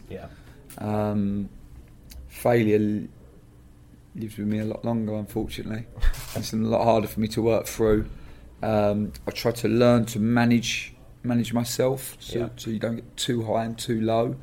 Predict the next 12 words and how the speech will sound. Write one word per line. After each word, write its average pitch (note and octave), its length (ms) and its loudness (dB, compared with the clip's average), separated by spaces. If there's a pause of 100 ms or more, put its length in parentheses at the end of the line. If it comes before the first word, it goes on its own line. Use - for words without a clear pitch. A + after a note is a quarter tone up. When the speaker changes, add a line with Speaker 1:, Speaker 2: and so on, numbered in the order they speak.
(400)
Speaker 2:
I - 40 -16
don't A#2 120 -2
think - 140 -6
I'll A2 80 2
ever A2+ 160 2
get G#2+ 200 -4
too G#2 260 -2
high G#2+ 320 2
'cause - 180 -8
I'm G2+ 140 -4
just - 200 -10
like, G2 200 -4